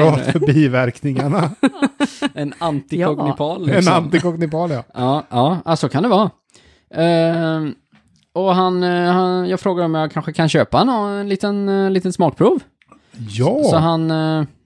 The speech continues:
Speaker 1: han slänger ut burkar här och vill väl ha ungefär någonstans mellan tusen och tvåtusen kronor kilot.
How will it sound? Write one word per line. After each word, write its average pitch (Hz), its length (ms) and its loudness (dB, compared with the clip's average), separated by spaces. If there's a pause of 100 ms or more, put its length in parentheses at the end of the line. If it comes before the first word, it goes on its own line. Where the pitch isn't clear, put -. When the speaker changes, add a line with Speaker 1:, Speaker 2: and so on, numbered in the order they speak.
(140)
Speaker 1:
han 170 380 -2
slänger 185 320 2
ut 160 60 0
burkar 175 400 0
här 202 160 2
och 143 120 0
vill 151 80 -2
väl 151 140 0
ha 143 120 6
ungefär 135 500 0
någonstans 127 340 -2
mellan 123 140 -2
tusen 120 400 0
och 120 60 0
tvåtusen 117 500 -2
kronor 117 220 -4
kilot. 120 480 -2